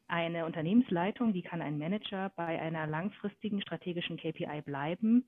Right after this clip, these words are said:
auch wenn es dafür keine Lorbeeren gibt, im schlimmsten Fall vielleicht sogar Gegenwind von den Eigentümern des Unternehmens?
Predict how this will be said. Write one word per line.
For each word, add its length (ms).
auch 240
wenn 140
es 100
dafür 260
keine 280
Lorbeeren 460
gibt, 280
im 160
schlimmsten 440
Fall 180
vielleicht 380
sogar 560
Gegenwind 600
von 680
den 100
Eigentümern 500
des 120
Unternehmens? 520